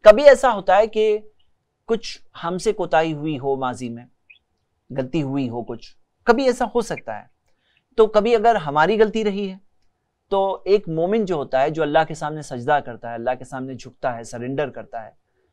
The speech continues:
तो उसके लिए तो कोई दिक्कत नहीं है। दुनिया में जाकर उस मसले को हल कर लें, उनको बता दें कि मुझसे फला फला गलती हुई थी, मैं माजरत चाहता हूँ, I'm sorry, इंशाल्लाह मैं आगे ख्याल रखूंगा। अगर मान लीजिए उनकी गलती है,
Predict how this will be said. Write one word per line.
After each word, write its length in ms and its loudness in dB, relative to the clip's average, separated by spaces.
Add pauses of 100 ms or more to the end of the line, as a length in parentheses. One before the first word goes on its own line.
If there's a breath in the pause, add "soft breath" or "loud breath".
(220)
तो 140 0
उसके 380 -6
लिए 140 -4
तो 100 -4
कोई 180 -4
दिक्कत 320 -6
नहीं 160 -10
है। 80 -20 (460)
दुनिया 320 -4
में 120 -6
जाकर 340 -6
उस 240 -14
मसले 260 -10
को 100 -12
हल 200 -4
कर 120 -6
लें, 180 -12
उनको 240 -12
बता 260 0
दें 140 -4
कि 80 -8
मुझसे 260 -10
फला 240 -4
फला 200 -10
गलती 240 -6
हुई 180 -4
थी, 120 -8
मैं 140 -8
माजरत 360 -8
चाहता 280 -8
हूँ, 200 -10
I'm 120 -20
sorry, 220 -6 (320)
इंशाल्लाह 400 -4
मैं 120 -8
आगे 160 -10
ख्याल 280 0
रखूंगा। 400 -12 (460)
अगर 260 6
मान 180 2
लीजिए 280 -2
उनकी 360 -2
गलती 320 2
है, 200 -14